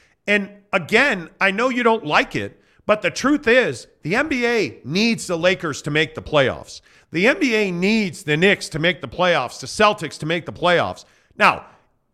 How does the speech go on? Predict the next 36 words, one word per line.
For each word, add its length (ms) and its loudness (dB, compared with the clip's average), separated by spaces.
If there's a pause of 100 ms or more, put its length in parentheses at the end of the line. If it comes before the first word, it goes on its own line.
(100)
I 140 4
think 200 -2
it's 140 -4
perfectly 480 -2
fine 360 0
if 140 -2
the 120 -2
Jazz, 680 0
if 300 -2
the 380 2
Memphis 380 -2
Grizzlies, 520 -6
the 400 -2
Denver 300 2
Nuggets, 440 -4
the 160 -4
smaller 640 -2
teams 560 -6 (380)
in 180 2
the 160 -2
N 140 0
B 160 -6
A 140 -2
and 120 -6
smaller 380 -2
markets 420 -4
win 160 -4
championships. 760 -6 (280)
Portland, 540 0 (500)
Oklahoma 460 2
City. 420 -4 (100)
I 140 6
think 300 -4
that's 240 4
perfectly 520 0
fine. 380 -2